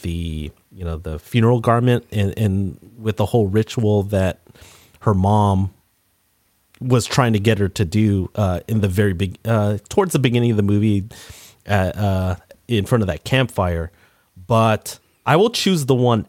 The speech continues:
after, you know, the mid credits, uh, just the reveal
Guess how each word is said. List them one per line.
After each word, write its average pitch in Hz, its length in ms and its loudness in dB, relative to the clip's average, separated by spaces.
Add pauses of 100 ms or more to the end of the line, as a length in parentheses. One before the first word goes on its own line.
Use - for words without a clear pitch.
after, 107 500 -2
you 135 140 -2
know, 110 80 2
the 95 120 -2
mid 110 220 2
credits, - 600 -6
uh, 123 120 2
just 135 440 -2 (100)
the 120 120 4
reveal 104 760 0